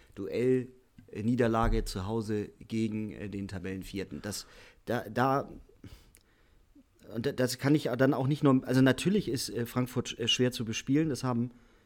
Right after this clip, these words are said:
äh, die, die Bayern in Frankfurt auch erlebt.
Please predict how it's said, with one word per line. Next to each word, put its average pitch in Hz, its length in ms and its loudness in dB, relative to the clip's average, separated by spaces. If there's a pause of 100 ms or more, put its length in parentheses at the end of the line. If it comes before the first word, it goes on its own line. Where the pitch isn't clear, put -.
(180)
äh, 110 200 0
die, 110 440 -2
die 101 120 -6
Bayern 117 380 2
in 139 200 4
Frankfurt 135 400 -2
auch 123 180 -4
erlebt. 151 420 -4